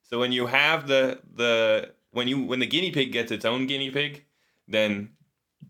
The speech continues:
you know, then you're like, "Hey, why don't you climb that tree?"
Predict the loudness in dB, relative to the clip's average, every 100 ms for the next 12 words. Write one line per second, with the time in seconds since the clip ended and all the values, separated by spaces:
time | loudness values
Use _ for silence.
0 | _ _ -20 -20 -20 -12 -6 -4 -2 0
1 | 0 0 0 2 2 4 2 0 0 -2
2 | 2 2 2 0 0 -2 -4